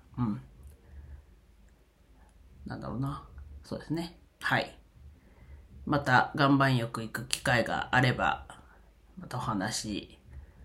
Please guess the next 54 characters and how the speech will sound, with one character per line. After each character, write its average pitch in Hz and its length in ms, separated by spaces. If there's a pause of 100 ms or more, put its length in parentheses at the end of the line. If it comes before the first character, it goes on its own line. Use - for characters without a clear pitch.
(360)
し - 160
ま 131 160
す。 - 340 (1040)
ぜ 139 180
ひ 127 220
お - 80
す 127 180
す 127 180
め 117 120
の 110 140
入 120 200
り 117 120
方。 - 460 (440)
ま - 140
あ、 - 20
う 127 100
つ 127 160
伏 127 140
せ 107 180
っ - 1200
て 123 60
い 120 40
う 110 40
だ 117 120
け - 180
な 139 80
ん 110 60
で - 100
す - 140
け 110 120
ど、 123 220 (400)
う - 80
つ 143 120
伏 113 100
せ 127 160
も 107 160
結 - 260
構、 - 340 (2750)
あ 127 120
と 110 180
内 123 260
臓 110 220
が - 260
温 123 300
ま 110 80
っ - 100
て - 340
い 113 100
い 107 40
感 120 220
じ 113 140
で 120 120
し - 140
た。 - 280